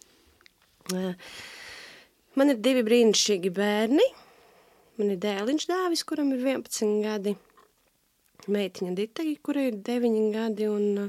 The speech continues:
un interesanti ir arī tas, kad, ā, kad visi esam ar, ā, D burtu. Dievs, Dāvis, Dita un Diāna.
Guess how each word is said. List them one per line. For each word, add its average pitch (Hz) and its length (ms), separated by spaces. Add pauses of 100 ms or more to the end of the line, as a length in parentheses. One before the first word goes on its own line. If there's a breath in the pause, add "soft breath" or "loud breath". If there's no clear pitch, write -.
(1300 loud breath)
un 226 80
interesanti 220 640
ir 208 100
arī 202 220
tas, 220 320
kad, 175 240
ā, 185 300 (320 loud breath)
kad 175 180
visi 196 380
esam 190 400
ar, 180 180
ā, 180 140 (640 soft breath)
D 196 240
burtu. 190 400 (1040 soft breath)
Dievs, 226 500
Dāvis, 214 460
Dita 208 340
un 185 160
Diāna. 185 640